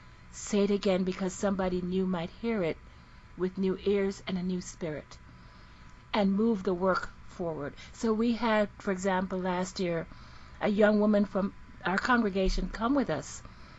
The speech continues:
to, to that conference and cross that bridge, and she is crystal clear that she has to bring her world with her. Here she is, not graduated yet from high school, and has made a commitment to make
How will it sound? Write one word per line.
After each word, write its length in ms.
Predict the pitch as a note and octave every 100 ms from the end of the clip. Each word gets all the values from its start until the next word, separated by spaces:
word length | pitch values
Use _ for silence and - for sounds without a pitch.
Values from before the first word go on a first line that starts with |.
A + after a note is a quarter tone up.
| - - - - - -
to, 320 | A#3+ A3 F#3+
to 120 | - G#3+
that 220 | F#3+ F#3
conference 560 | G#3 F3 - D#3 E3+ E3
and 120 | E3
cross 320 | - G#3 G3
that 200 | G#3 F3
bridge, 220 | G3+ G3 G3
and 140 | F#3
she 360 | - A#3+ A#3 -
is 160 | G3+ - -
crystal 480 | - G3 G3+ - A#3
clear 460 | - - A3 E3 - - - - - -
that 120 | A#3
she 140 | B3
has 200 | A3+ G#3+
to 100 | -
bring 220 | F#3+ G3+ F#3+
her 140 | F#3+
world 340 | F3+ G3 A3+
with 180 | G3 E3 -
her. 220 | D3 - - - - - - - -
Here 220 | B3 A#3+
she 240 | B3+ A3+
is, 160 | G3 F#3
not 220 | G3 G#3
graduated 560 | A3 G#3+ G#3 G#3+ G#3 G#3+
yet 200 | G3+ G3
from 140 | A3
high 200 | G#3+ C4+
school, 400 | C#4 - E3+ D#3+ - - - - - - -
and 140 | G#3+ G#3+
has 160 | G3+
made 200 | G#3+ G#3+
a 40 | G#3+
commitment 640 | - G#3+ A3 - G3+ G3
to 100 | -
make 280 | G3+ G3